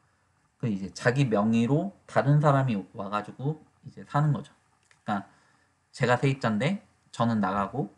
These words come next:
다른 세입자를 제가 구하는 거예요. 그럼 이제 보통은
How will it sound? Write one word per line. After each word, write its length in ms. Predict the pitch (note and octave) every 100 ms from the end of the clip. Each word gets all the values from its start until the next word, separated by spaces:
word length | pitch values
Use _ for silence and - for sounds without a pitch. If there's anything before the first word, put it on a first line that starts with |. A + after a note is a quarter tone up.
| _
다른 280 | - A#2 C3+
세입자를 540 | C#3 B2+ - G2+ G2
제가 320 | - G#2 G#2
구하는 340 | - F#2+ F#2+ F#2
거예요. 180 | - - _ _ _ _
그럼 200 | A3 G3+ - _ _ _ _
이제 360 | - G2 F2+ - _ _ _ _ _ - _
보통은 840 | - C#3+ G#3+ F#3 D3+ C3 B2 G2+